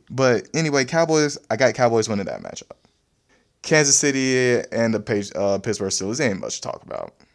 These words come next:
It's been nice. It was cool to see Ben Roethlisberger, even though he didn't play amazingly well. It's cool to see, whatever, blah, blah, blah.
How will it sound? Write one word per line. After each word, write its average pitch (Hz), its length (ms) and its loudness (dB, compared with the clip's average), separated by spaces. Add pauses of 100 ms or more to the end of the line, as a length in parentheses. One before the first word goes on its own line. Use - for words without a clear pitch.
(800)
It's 123 160 -2
been 139 180 2
nice. 127 300 6
It 123 80 2
was 117 120 0
cool 131 240 0
to 120 80 -2
see 117 440 0
Ben 107 280 0
Roethlisberger, 101 760 0
even 101 180 -4
though 98 180 0
he 101 120 -2
didn't 107 180 -2
play 98 420 -4 (240)
amazingly 92 800 -6 (200)
well. 92 500 -8 (420)
It's - 100 -14
cool 131 220 2
to 113 80 -2
see, 98 260 -2
whatever, 87 380 -6
blah, 101 240 -2
blah, 98 220 0
blah. 50 320 -10